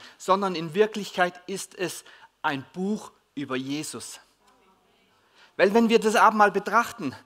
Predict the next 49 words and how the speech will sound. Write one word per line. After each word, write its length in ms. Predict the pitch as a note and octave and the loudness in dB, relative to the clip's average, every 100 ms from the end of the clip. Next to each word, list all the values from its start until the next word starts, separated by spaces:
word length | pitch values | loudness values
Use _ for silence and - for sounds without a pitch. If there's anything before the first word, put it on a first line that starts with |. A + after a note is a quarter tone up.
| - - | -20 -14
und 160 | - E3+ | -8 2
wir 100 | F#3 | 4
haben 100 | G3+ | 4
es 120 | - | 2
vorhin 580 | - G#3+ G#3+ G#3+ C3+ A#2 | 2 4 4 0 -6 -12
jetzt 220 | G3 G3+ | -4 -4
alles 260 | - G3+ G#3 | 2 2 2
so 80 | G3 | -2
schön 200 | G#3+ G#3+ | 2 2
betrachtet 540 | G3 G#3+ A#3+ - F3 | 4 4 2 2 -4
mit 160 | E3 G3 | -4 -2
dir, 120 | F#3+ | 0
Erich, 360 | D#3+ C3+ B2+ - - - - | 0 -4 -6 -10 -20 -20 -20
wenn 260 | - E3 G3 | -12 0 4
wir 80 | G#3+ | 4
das 100 | G#3 | 4
Abendmahl 360 | F#3 A3 G#3+ | 2 4 2
betrachten, 600 | G3+ F#3+ F3+ F#3 - F#3+ - _ | 2 0 -2 -2 -4 -10 -12 _
was 280 | D#3+ D3+ - | -2 -2 2
sehen 300 | F3+ G3+ G3 | 4 4 2
wir? 240 | F#3+ D#3+ | -2 -2
Wir 120 | C#3+ C3+ | -6 -8
sehen 380 | - C#3+ C#3 | -8 -8 -6
Jesus. 600 | C3 C3 C3+ - G#2+ - - - - - - | -4 -6 -8 -12 -14 -16 -20 -20 -20 -20 -10
Es 200 | - F3 | -6 -4
geht 240 | - G3+ G#3 | 4 4 4
immer 320 | G3+ G3+ G3 | -4 2 2
um 100 | F3 | 2
Jesus, 440 | C#3+ D3+ C#3 B2+ | -4 -4 -4 -10
es 140 | C#3 - | -12 -4
geht 220 | F#3+ G#3+ | -4 -4
nicht 260 | E3+ C#3+ D3+ | -8 -8 -10
um 140 | C#3+ - - _ | -10 -14 -20 _
irgendwelche 580 | F#3 G3 F#3 F3 E3 C#3+ | 2 2 4 0 0 -4
Rituale, 460 | D3+ C#3+ C3+ D3 | -6 0 2 2
es 120 | C#3+ - | -2 -6
geht 220 | C3+ C3+ | -10 -8
um 80 | B2 | -8
Jesus. 460 | B2 B2+ A#2 - | -6 -8 -10 -14
Und 140 | A#2+ C3 | -14 -12
deswegen 440 | C#3 D3+ C#3+ C#3+ - - | -8 -4 -4 -6 -12 -8
lade 240 | D3+ D3 D3 | 0 0 0
ich 120 | D3 | -2
euch 220 | C3 B2+ | -2 0
ein, 240 | C#3 D#3 | 0 0
das 140 | D3 - | -4 -10
Buch 160 | C3 | -16
zu 160 | - D3 | -12 -4
lesen, 640 | C#3 D#3+ E3+ E3+ E3 D#3+ | 0 2 0 -2 -10 -12